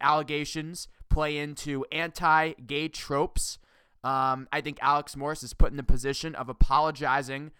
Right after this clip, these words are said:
for his consensual sex life, or at least explaining his consensual sex life, which a straight person would not have to do. Uh, if these allegations were made and Alex Morse were straight, I don't think much attention would have been paid to them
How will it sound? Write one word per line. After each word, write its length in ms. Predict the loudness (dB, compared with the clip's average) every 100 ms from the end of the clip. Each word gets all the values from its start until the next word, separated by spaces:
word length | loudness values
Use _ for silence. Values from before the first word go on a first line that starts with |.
| _
for 320 | _ -4 -4 -4
his 180 | -8
consensual 640 | -10 -14 -10 -10 -8 -8 -8
sex 420 | -8 -8 -8 -8
life, 440 | -8 -8 -8 -10 -14 _
or 300 | -6 -2 -2 -4
at 120 | -6
least 220 | -6 -8
explaining 840 | -10 -12 -10 -6 -4 -4 -6 -8 -12 -16 _
his 180 | -10 -8
consensual 560 | -8 -8 -6 -6 -6 -10
sex 400 | -10 -10 -10 -8
life, 360 | -6 -6 -8 -16
which 520 | -10 -8 -8 -10 -12 -18 _ _
a 100 | -8
straight 320 | -6 -4 2 6
person 500 | 6 4 -4 -8 -10 _
would 160 | -8 -2
not 220 | 4 4
have 240 | 4 -2 -2
to 100 | -12
do. 340 | -14 -12 -10 -12 _ 0
Uh, 160 | 0 0
if 100 | -4
these 180 | 0
allegations 520 | 4 4 2 -6 -8 -8
were 80 |
made 300 | -6 -4 -4
and 120 | -4 -2
Alex 280 | -2 -4
Morse 260 | -6 -6 -8
were 80 | -10
straight, 420 | -8 -4 -4 -4
I 100 | -6
don't 200 | -4 -4
think 180 | -6 -10
much 220 | -6 -8
attention 420 | -8 -10 -10 -10 -12
would 100 | -12
have 100 | -12
been 120 | -10
paid 280 | -8 -8 -10
to 80 |
them 280 | -10 -8 -10